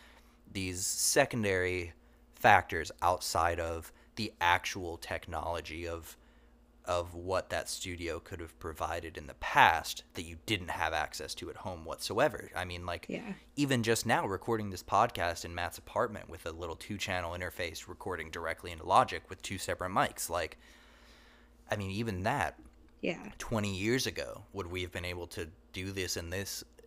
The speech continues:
Speaker 1: quality of
Speaker 2: No.
Speaker 1: just spoken human word in an apartment and then video conferencing with Mary, who's also recording herself and putting it all together in post? Like, no, we couldn't have done that. But, like, eh, just, uh, yeah, again, a lot of times it's not about the quality.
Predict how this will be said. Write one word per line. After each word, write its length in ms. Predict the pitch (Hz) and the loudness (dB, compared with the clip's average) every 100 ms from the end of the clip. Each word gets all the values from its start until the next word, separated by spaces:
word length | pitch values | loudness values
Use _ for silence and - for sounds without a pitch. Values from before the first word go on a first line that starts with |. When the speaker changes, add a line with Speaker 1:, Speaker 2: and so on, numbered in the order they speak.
| - | -6
Speaker 1:
quality 440 | - 85 104 92 92 | 2 6 6 4 2
of 100 | 113 | 4
Speaker 2:
No. 40 | |
Speaker 1:
just 220 | 107 - | 2 2
spoken 400 | 95 - 92 95 | 0 0 0 -2
human 400 | 87 - 98 82 | -6 -2 -2 0
word 320 | 95 113 90 | 4 4 4
in 160 | 90 90 | 0 -4
an 140 | 87 | -4
apartment 480 | 85 - 101 85 85 | -2 2 2 2 -2
and 120 | 82 87 | -2 0
then 200 | 85 85 | -2 -2
video 340 | 92 90 82 | -2 0 0
conferencing 560 | - 85 82 85 - 82 | 2 0 0 -4 -6 -6
with 160 | 82 | -6
Mary, 360 | 92 90 85 85 | -2 0 0 -2
who's 180 | 87 95 | -4 -2
also 260 | 90 - | 0 -2
recording 440 | 78 80 104 82 76 | -8 -6 -2 -2 -2
herself 500 | 87 76 98 85 - | -4 0 2 0 -2
and 100 | - | -8
putting 220 | 85 82 | -6 -4
it 100 | 80 | -2
all 120 | 82 | -2
together 360 | - 92 82 82 | -2 -2 0 -2
in 120 | 85 | -4
post? 500 | - 135 78 - 90 | 0 0 0 -6 -4
Like, 260 | 85 80 - - - | -2 -4 -8 -16 0
no, 260 | 127 147 | 8 8
we 160 | 82 107 | 8 -2
couldn't 220 | - 113 | -2 -2
have 140 | 98 | 2
done 220 | 127 131 92 | 6 6 6
that. 280 | - 76 - - - | -4 -6 -10 -6 2
But, 140 | 104 | 4
like, 320 | 95 87 - - - - - - - - - - - - - - - | 4 0 -2 -14 -16 -16 -16 -20 -20 -20 -20 -20 -20 -20 -20 -20 -8
eh, 120 | - - - - - - - - - - | -8 -8 -14 -20 -20 -20 -20 -20 -6 6
just, 260 | 135 - | 8 8
uh, 40 | 107 113 - | 0 -4 2
yeah, 240 | 127 85 | 4 4
again, 220 | 98 113 | 6 6
a 60 | 92 | 6
lot 180 | 95 90 | 6 6
of 60 | |
times 240 | - 98 90 | 2 -2 -2
it's 120 | - | 0
not 140 | 110 | 2
about 160 | 92 - | 2 0
the 60 | - | -6
quality. 560 | - 131 139 - - | 4 6 6 4 -4